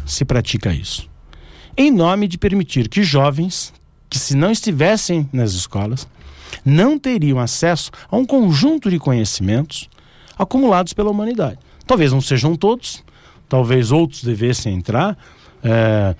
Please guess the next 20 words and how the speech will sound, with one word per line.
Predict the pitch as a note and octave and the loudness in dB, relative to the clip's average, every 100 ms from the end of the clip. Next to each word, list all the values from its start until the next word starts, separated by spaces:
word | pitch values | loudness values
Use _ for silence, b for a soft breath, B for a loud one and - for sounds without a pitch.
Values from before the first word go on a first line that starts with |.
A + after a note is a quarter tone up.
| B B - | B B 0
podemos | C3+ C#3+ | 2 2
discutir | - C3+ C#3 | -2 -2 0
os | B2 B2+ | 0 0
ajustes, | A2 - E3 F#3+ - G2+ - - - | 0 0 0 0 -4 -6 -6 -6 -2
né, | C3 C3 | 0 2
da, | G2+ | 0
das | F2 G2+ - | -2 -4 -2
cargas | B2+ B2 A2 F#2+ | 0 2 0 -2
horárias | G2 F#2 B2 F3+ B2 | -2 0 0 2 0
desse | G#2 G2 | -2 -4
conhecimento, | - F2+ - B2+ C3+ G#3 B B B | -4 -4 -2 -2 -2 -4 B B B
mas | D3 D#3 | 0 4
nós | G#3+ F#3 | 4 2
obrigamos | C4 C4 D3+ G3 C#4 G3 | 0 -2 0 0 2 2
a | F3 | 2
juventude | D#3+ C#3+ C3 B2 A#2 | 2 2 0 0 -2
a | |
frequentar | - A2+ G#2+ G#2 | -2 -4 -2 0
a | A#2 | -2
escola | - - D#3+ D3 | -2 0 2 0